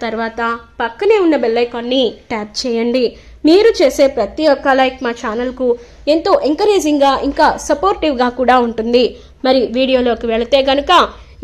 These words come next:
ఈ జూన్ నెలలో మేషరాశి వారికి విశేషంగా కలిసి రాబోతుంది. అయితే కొన్ని చిన్న చిన్న సమస్యలు కూడా ఉన్నాయి,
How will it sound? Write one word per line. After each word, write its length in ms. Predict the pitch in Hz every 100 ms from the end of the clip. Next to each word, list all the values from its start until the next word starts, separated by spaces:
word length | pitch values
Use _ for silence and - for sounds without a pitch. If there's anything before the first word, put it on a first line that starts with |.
| 294
ఈ 40 | 277 247
జూన్ 280 | 339 440 427 330
నెలలో 320 | 269 269 277 240 233
మేషరాశి 580 | 247 254 262 240 247 247
వారికి 300 | 240 262 277 226
విశేషంగా 580 | 233 320 320 330 285 247 220
కలిసి 260 | 220 226 262 240
రాబోతుంది. 540 | 220 214 220 220 220 208
అయితే 180 | 214 233 269
కొన్ని 220 | 247 247 -
చిన్న 160 | 269 330 370
చిన్న 140 | 320 277
సమస్యలు 420 | 233 220 240 226 226
కూడా 160 | 220 214
ఉన్నాయి, 340 | 220 214 220